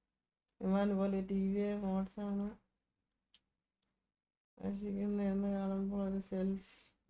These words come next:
ഐഡന്റിറ്റി ഉണ്ടാക്കാൻ പറ്റി. ഏയ് ഇല്ല, അത് പറയില്ലടാ. നമ്മള്, നമ്മൾ ഇത്രയും,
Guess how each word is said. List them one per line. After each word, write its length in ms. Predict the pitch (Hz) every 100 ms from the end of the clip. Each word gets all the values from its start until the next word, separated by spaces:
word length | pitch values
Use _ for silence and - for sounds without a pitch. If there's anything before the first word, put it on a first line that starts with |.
| -
ഐഡന്റിറ്റി 600 | 190 196 196 190 202 -
ഉണ്ടാക്കാൻ 380 | - - 208 202
പറ്റി. 220 | 202 196 - _ _ _ _ _ -
ഏയ് 280 | 254 262 240
ഇല്ല, 160 | 254
അത് 420 | 277 254 208 214 262
പറയില്ലടാ. 540 | 254 247 285 254 175
നമ്മള്, 480 | 160 160 180 208 233 - _ _ _ _ _ -
നമ്മൾ 180 | 147
ഇത്രയും, 600 | 196 190 185 214 226 226